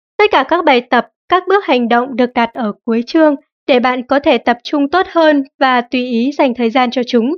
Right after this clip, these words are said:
Tuy nhiên, bây giờ chúng ta sẽ làm khác. Thực ra, tôi muốn bạn dừng lại ngay lúc này để chuẩn bị tâm lý và làm bài tập gồm hai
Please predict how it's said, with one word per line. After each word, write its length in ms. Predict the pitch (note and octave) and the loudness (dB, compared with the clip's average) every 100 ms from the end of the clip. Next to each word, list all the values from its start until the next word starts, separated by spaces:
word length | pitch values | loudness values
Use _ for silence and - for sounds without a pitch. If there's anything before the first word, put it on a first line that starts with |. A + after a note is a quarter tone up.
| - _ _ _ _ | -8 _ _ _ _
Tuy 120 | F4 | 2
nhiên, 260 | D#4 E4 D4 - _ _ - | 4 4 2 -4 _ _ -2
bây 140 | F#4 | 0
giờ 180 | E4+ C4 | 2 2
chúng 180 | C4 B3 | 0 -2
ta 220 | D4 C#4+ | 0 0
sẽ 180 | C4+ C#4 | 0 0
làm 200 | D4 A#3 | 0 0
khác. 280 | - E4 G#4 - _ _ _ _ _ _ - | 0 0 0 -4 _ _ _ _ _ _ -4
Thực 140 | D#4+ | -2
ra, 280 | D#4 E4+ D#4+ - _ _ _ | 2 2 0 -6 _ _ _
tôi 240 | E4 D#4+ | 2 4
muốn 300 | D4 C#4+ C4+ | 4 4 2
bạn 220 | D#4 C#4+ B3+ | 2 0 0
dừng 260 | C4 A#3+ | 0 0
lại 240 | B3 A#3+ B3+ | 0 0 -2
ngay 280 | B3+ D4 | 0 2
lúc 200 | D4+ F#4 | 2 2
này 340 | D4+ C4 A#3 F#3 _ | 2 2 0 -4 _
để 240 | B3+ A#3 A3 | 0 0 0
chuẩn 180 | A3+ | -6
bị 120 | F#3+ C4 | -6 -4
tâm 140 | B3+ | 0
lý 300 | A#3 A3+ C4+ F4 _ _ B3+ | 2 2 0 -4 _ _ -2
và 200 | C#4+ C4 | 2 4
làm 200 | C4 A#3 | 2 2
bài 120 | A#3 | -2
tập 220 | A#3+ A#3 - _ _ | -2 -2 -4 _ _
gồm 240 | B3 A#3 A3+ | -2 0 0
hai 240 | - C4+ | -2 -2